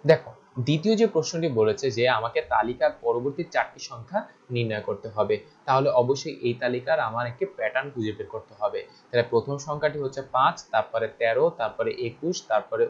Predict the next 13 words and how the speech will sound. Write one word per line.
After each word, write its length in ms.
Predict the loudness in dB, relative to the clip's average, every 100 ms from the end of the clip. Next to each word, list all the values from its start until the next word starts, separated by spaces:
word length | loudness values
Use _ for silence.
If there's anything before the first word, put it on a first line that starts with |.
| 0
ঊনত্রিশ, 580 | -6 -6 -4 -4 -4 -20 -20 _ 2
তারপরে 340 | 2 2 -2
সাঁইত্রিশ। 640 | -2 -4 -6 -6 -12 -12 -16 _ _ 6
পাঁচ 340 | 8 8 4 -6
আর 120 | -2
তেরো 240 | 4 4 4
এদের 280 | 0 0 0
যদি 200 | 0 0
আমি 120 | 0
বিয়োগফল 480 | -2 -2 -2 -2 2
বের 180 | 2 2
করি, 220 | 0 -2
বিয়োগফল 460 | 0 -2 -2 -6